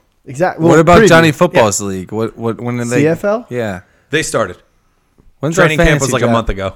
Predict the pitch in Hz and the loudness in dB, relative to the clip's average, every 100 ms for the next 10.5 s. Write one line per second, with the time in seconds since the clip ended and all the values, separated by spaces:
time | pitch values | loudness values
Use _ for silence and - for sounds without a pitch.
0 | - _ _ - 135 139 - 165 139 101 | -14 _ _ -6 -2 -2 2 2 0 -2
1 | 120 107 117 143 - 208 - _ _ _ | -6 -2 -4 -4 -4 -6 -8 _ _ _
2 | _ _ 101 113 135 214 214 _ _ _ | _ _ -14 -12 -12 -14 -18 _ _ _
3 | 147 139 180 - 156 160 135 131 127 131 | -8 -6 -6 -6 -6 -2 -2 -4 -10 -8
4 | 120 113 104 110 113 110 110 123 117 - | -10 -10 -12 -12 -10 -10 -10 -12 -12 -12
5 | 120 123 127 127 123 120 110 104 - 113 | -12 -10 -8 -8 -8 -8 -8 -14 -14 -12
6 | 107 101 98 90 101 104 101 101 120 87 | -12 -12 -14 -16 -16 -16 -14 -8 -6 -6
7 | - 143 175 135 127 110 104 117 - _ | -6 2 2 2 -4 -10 -12 -16 -20 _
8 | _ - 104 - - _ - _ - 135 | _ -12 -12 -12 -20 _ -20 _ -10 -4
9 | 135 131 135 120 135 117 - 123 110 127 | -4 -2 -2 -2 -2 -2 -4 -10 -6 -6
10 | - 110 101 98 95 | -6 -12 -12 -12 -12